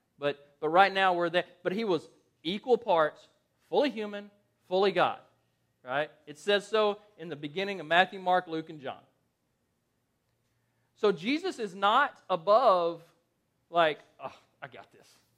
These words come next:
I'm on the cross. I hear you. You're not gonna, you're not gonna tempt me.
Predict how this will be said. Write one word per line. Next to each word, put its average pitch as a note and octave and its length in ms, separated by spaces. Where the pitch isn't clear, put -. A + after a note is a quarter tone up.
I'm E3 60
on F3+ 120
the - 60
cross. C#3 380
I D#4 40
hear C4 140
you. A#3+ 220
You're A#3+ 160
not A#3+ 180
gonna, G3 220
you're A#3 140
not B3+ 100
gonna F#3+ 160
tempt D#3+ 340
me. C#3+ 320